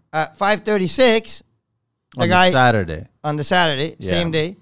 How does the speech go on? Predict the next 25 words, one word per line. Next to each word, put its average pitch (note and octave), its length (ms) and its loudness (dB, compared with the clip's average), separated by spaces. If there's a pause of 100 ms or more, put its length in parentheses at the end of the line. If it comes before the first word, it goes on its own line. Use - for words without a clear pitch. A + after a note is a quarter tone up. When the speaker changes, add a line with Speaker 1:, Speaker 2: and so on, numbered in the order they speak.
Speaker 1:
the D#3+ 100 -8
guy F3 200 2
came E3+ 200 -2
back F3 200 2
quickly F3 280 -2
with E3+ 120 -2
the D3+ 60 -10
thing G3+ 240 -2
and E3 80 -6
got, D3+ 240 0
and, C#3 260 -6
and C#3 120 -8
took C3+ 140 -6
off. G2+ 260 -10 (280)
'Cause E3 120 -6
he F#3+ 160 2
knew G3 240 6
the E3+ 80 4
other F3 200 4
guy D#3+ 360 0
was D3+ 180 -2
going E3+ 400 0
to E3 280 -4
a D#3 120 0
restaurant A#2 580 -6